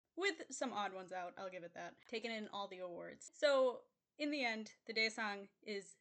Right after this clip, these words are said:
quite literally the grand award, and it usually comes at the end of these award shows. Now, the Bonsang is the main award, which <laughs> Onyx here, I think, wrote that it's a participation trophy. Was that you, Onyx? <laughs>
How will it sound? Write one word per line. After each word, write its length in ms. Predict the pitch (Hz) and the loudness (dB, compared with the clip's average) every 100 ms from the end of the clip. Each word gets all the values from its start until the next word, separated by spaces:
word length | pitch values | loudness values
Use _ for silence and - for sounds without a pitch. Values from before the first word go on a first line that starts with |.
| - | -6
quite 280 | - 262 226 | 0 0 0
literally 540 | 208 - 196 180 175 - | -6 -6 -10 -12 -12 -12
the 80 | 208 | -6
grand 320 | 202 190 185 | -4 -4 -4
award, 460 | 180 175 175 170 - | -8 -8 -8 -10 -10
and 140 | 202 | -8
it 60 | 202 | -6
usually 380 | 214 196 196 185 | -8 -8 -8 -10
comes 340 | 202 190 185 | -10 -12 -10
at 140 | 202 196 | -10 -8
the 100 | 208 | -8
end 140 | 190 | -8
of 140 | 175 170 | -12 -14
these 340 | 170 170 - _ - | -14 -14 -16 _ -12
award 320 | 180 165 165 | -10 -10 -12
shows. 320 | - - - _ 254 | -12 -14 -18 _ 0
Now, 240 | 247 240 | 2 2
the 80 | 214 | 2
Bonsang 720 | 262 311 311 226 196 233 269 - | 2 2 0 -4 -4 -6 -8 -6
is 460 | 214 208 208 202 - - - | -4 -2 -4 -8 -14 -16 -16
the 280 | 190 190 - | -14 -12 -6
main 200 | 277 392 | -2 0
award, 540 | 294 196 190 196 208 - _ _ _ - | 0 0 -2 -4 -6 -12 _ _ _ -8
which 320 | 202 202 - | -8 -6 -4
<laughs> 800 | 269 - - - - - 302 - | -2 -2 -10 -18 -12 -10 -8 -2
Onyx 340 | 226 226 226 | -2 -2 -4
here, 320 | - 202 196 196 | -4 -2 0 0
I 120 | 208 | -2
think, 300 | 214 202 208 | -4 -8 -6
wrote 260 | 208 208 214 | -4 -2 -4
that 100 | 208 | -8
it's 120 | 214 | -10
a 40 | - - | -16 -4
participation 720 | 220 220 240 240 220 - 254 | -2 -2 -6 -4 -6 -6 -8
trophy. 460 | - 254 262 277 285 | -4 -6 -6 -8 -6
Was 160 | 226 | -6
that 180 | 220 208 | -6 -8
you, 140 | 220 | -8
Onyx? 320 | 208 214 247 - | -8 -8 -12 -14
<laughs> 80 | - | -18